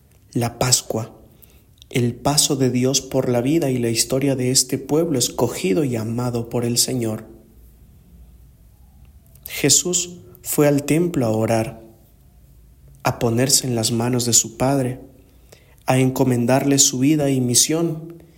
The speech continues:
y a anunciar el Evangelio a todos aquellos que desearan escucharle. Y se encontró una desagradable sorpresa. El atrio de los gentiles,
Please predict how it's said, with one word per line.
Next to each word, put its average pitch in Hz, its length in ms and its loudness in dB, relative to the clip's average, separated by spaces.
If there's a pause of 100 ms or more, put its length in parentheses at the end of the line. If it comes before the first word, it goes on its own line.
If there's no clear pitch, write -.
(480)
y 147 140 -2
a 139 100 4
anunciar 139 480 2
el 165 140 2
Evangelio 139 800 0 (240)
a 139 160 -2
todos 151 320 4
aquellos 131 500 -2
que 117 140 -4
desearan 120 500 0
escucharle. 113 720 -2 (1700)
Y - 120 2
se 127 260 2
encontró 120 800 0 (240)
una 147 240 2
desagradable 135 720 0
sorpresa. 117 640 0 (1300)
El 120 160 -2
atrio 139 320 0
de 113 100 -2
los 117 200 2
gentiles, 120 800 -4